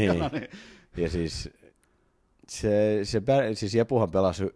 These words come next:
Speaker 1: hyvän kauden, siis se
Speaker 2: Niin.
Speaker 1: kahdeksantoistavuotiaana liigaa, siis mä en olisi ikinä pystynyt pelaamaan.
Speaker 2: Ja vaativimmalla pelipaikalla sentterinä.
Speaker 1: Niin, sä tulet sentterinä, sun pitää puolustaa, sun pitää hyökätä. Laiturihomma on tosi kiva, sä menet vaan
Speaker 2: Niin,
Speaker 1: ylös
Speaker 2: no.
Speaker 1: alasti,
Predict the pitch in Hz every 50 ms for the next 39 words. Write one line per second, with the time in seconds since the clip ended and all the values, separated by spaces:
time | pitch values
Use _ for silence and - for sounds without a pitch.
0 | - 101 95 98 95 90 87 85 73 71 73 73 71 67 62 67 - - - 123
1 | 117 117 104 98 101 92 - - 82 78 78 76 - - 78 78 76 76 76 73
2 | 73 73 78 78 78 73 69 67 69 73 71 76 78 78 76 69 82 78 73 82
3 | 76 69 62 - - - - - - - - - - 131 120 139 139 131 - 110
4 | 101 110 110 107 104 104 98 - 107 110 101 - - 98 92 92 95 92 117 104
5 | 104 101 98 95 92 82 90 90 92 92 87 - 101 98 92 82 - - 85 80
6 | 78 76 76 82 78 76 80 78 73 87 85 82 80 78 71 - - 69 67 -
7 | - 73 71 71 69 73 78 82 78 78 73 71 67 71 76 85 110 131 120 -
8 | 73 71 69 73 65 67 67 64 69 69 69 78 80 87 78 67 69 67 58 62
9 | 80 95 90 87 78 76 92 98 92 92 98 98 101 95 151 131 - 90 90 -